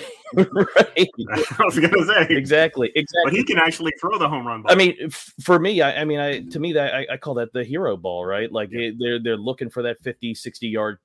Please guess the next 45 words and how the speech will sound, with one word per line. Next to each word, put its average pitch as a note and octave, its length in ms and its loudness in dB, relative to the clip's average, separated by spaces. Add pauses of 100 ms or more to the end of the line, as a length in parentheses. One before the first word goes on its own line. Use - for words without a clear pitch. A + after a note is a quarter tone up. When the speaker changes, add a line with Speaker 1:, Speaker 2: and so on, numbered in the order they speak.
Speaker 1:
uh, G#2 160 -6
touchdown. F#2+ 440 -8
Now, G#2 140 -8
he D3+ 160 -14
has B2 320 -4
the G#2+ 120 -6
ability G2+ 440 -8
to - 120 -20
do A#2 240 -6
it, - 120 -6
which G2+ 220 -12
is F#2+ 320 -10 (100)
absolutely F#2+ 480 -10
great A2 380 -4
and F2+ 180 -18
something G2+ 300 -10
we've F#2+ 180 -12
lacked G2 300 -8
here F#2+ 240 -10 (420)
for, F#2+ 500 -2
uh, F#2+ 400 -4
you G#2+ 80 -16
know, F#2 120 -8
a - 40 -16
couple F#2+ 280 -12
of F2 100 -12
years. A2+ 560 -6
So, G#2 460 -4 (340)
uh, G#2+ 320 2
is A#2+ 180 -4
he A#2+ 280 -4
gonna A#2 160 -2
be A2+ 120 -4
able A2+ 140 -4
to G#2+ 60 -4
balance A2 340 -8
that? F#2 160 -6
I F#2 80 -8
think G2 140 -10
it G2 40 -12
will G2 140 -12
be G2 140 -14
the F2+ 100 -16
question, G2 540 -8
or, F#2 300 -4